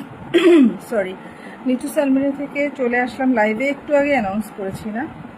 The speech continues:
যে লাইভে আসবো? আসলে আমি, আহ, বুঝি না কখন আমি আসতে পারবো।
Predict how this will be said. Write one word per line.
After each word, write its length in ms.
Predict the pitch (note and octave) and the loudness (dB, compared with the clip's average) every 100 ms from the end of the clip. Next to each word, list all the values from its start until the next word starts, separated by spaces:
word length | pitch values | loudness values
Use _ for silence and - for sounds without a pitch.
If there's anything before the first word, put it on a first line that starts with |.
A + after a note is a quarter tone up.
| - - - A3+ G#3 | -18 -18 -14 -10 -8
যে 180 | G3+ G3+ | -6 -4
লাইভে 340 | G3+ G#3 G3+ G3+ | 0 0 0 -2
আসবো? 260 | F#3 F#3+ | -4 -2
আসলে 240 | G#3+ G#3+ C4+ | -2 2 2
আমি, 260 | C4+ C#4+ | 4 2
আহ, 500 | C4+ - G#3 F#3+ F3 E3+ G3+ | -2 -6 -4 -2 -2 -4 -4
বুঝি 260 | A#3 C4+ C4 | -4 0 0
না 140 | G#3+ - | 0 -2
কখন 280 | G#3+ B3+ B3 | -6 -2 0
আমি 180 | A#3+ | 0
আসতে 300 | G#3+ G#3+ - A#3+ | 0 -4 -8 -2
পারবো। 340 | A3 G3 A3 | 0 0 -8